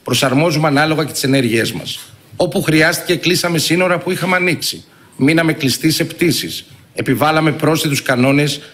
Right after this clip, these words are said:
υγειονομικής ασφάλειας. Απ' την πρώτη μέχρι και τις δεκαεννέα Ιουλίου, τις τρεις πρώτες εβδομάδες, έχουν περάσει στα σύνορα της χώρας εννιακόσιοι δεκαοκτώ χιλιάδες τριάντα δύο άτομα. Από αυτούς, εξακόσιοι είκοσι, εξακόσια πενήντα δύο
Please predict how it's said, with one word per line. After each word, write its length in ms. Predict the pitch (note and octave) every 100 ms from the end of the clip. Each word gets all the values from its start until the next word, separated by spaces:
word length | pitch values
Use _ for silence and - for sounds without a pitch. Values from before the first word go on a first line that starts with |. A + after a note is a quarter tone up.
| -
υγειονομικής 680 | - A#2+ B2+ B2 A#2+ A#2+ B2+
ασφάλειας. 720 | A2+ - A2 F#2+ D2+ - - - _ - - -
Απ' 180 | C3
την 120 | C3+ A#2
πρώτη 540 | C#3+ F3+ F3 F#3+ F#3+ - - -
μέχρι 280 | E3+ E3
και 80 | F3+
τις 100 | C#3+
δεκαεννέα 480 | D3 D#3+ C#3 E3+ F3
Ιουλίου, 520 | E3 D#3 C#3+ G#2+ - - -
τις 200 | - B2
τρεις 220 | E3+ E3+ -
πρώτες 320 | E3+ F3 F3
εβδομάδες, 640 | C3+ D3 C#3 G2+ F#2 - - - -
έχουν 240 | D#3 D#3
περάσει 280 | D#3 E3 F3+
στα 120 | E3+
σύνορα 340 | C#3 E3+ F3 C#3+
της 160 | -
χώρας 460 | - C3+ A2 F#2 - - _
εννιακόσιοι 640 | C#3 C3+ B2 D#3+ E3 F3
δεκαοκτώ 460 | D3 D3 A#2+ - D3+
χιλιάδες 640 | - A#2 B2+ C3 D#3+ - - - -
τριάντα 300 | C#3 B2+ B2
δύο 200 | C#3 A#2+
άτομα. 440 | - - A#2 - - _ -
Από 220 | C3 B2+
αυτούς, 380 | B2 - F3+ F3+
εξακόσιοι 640 | - - C3 - F3+ - F3
είκοσι, 220 | F3+ E3+
εξακόσια 440 | - C3 D3+ D#3
πενήντα 280 | D#3 C3+ A#2
δύο 500 | G#2 B2 D3+ D#3 -